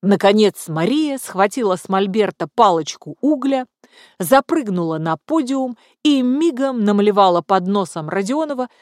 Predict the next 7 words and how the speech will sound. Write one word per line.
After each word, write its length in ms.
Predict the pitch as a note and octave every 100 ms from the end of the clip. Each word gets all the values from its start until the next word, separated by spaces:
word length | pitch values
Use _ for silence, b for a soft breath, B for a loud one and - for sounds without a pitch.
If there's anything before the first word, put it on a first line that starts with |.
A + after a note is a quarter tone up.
| b
замечательные 800 | A3 C4+ C#4 - F4+ C4+ G#3+ G3
яркие 480 | F#3+ B3+ C4 - G3
усики, 520 | F#3+ F3+ F3+ - E3+ _ _ -
которые 440 | G#3 A3 G3+ G3+
в 80 | F#3
нескольких 580 | G#3+ G3+ - E3 E3 D#3
шагах 480 | - E3+ A#3 C#4+